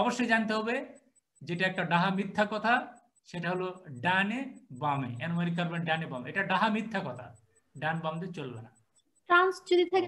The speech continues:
Speaker 2: তাহলে কিরকম হবে, মানে সিস ট্রান্স, মানে এটা কি বিপরীত দিকে হবে ওটা?
Speaker 1: এখন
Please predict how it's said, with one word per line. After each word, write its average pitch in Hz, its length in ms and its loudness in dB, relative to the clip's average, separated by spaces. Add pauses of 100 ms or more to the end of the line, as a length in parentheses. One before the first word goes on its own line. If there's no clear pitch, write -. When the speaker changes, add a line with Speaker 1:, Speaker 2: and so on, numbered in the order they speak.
Speaker 2:
তাহলে 349 240 4
কিরকম 311 400 -2 (160)
হবে, 262 240 0
মানে 269 200 2 (420)
সিস 269 200 -4 (140)
ট্রান্স, 269 240 -8 (520)
মানে 285 140 6
এটা 294 120 4
কি 320 40 6
বিপরীত 294 340 4
দিকে 320 200 0
হবে 285 300 -2
ওটা? 240 280 -12 (420)
Speaker 1:
এখন 226 180 0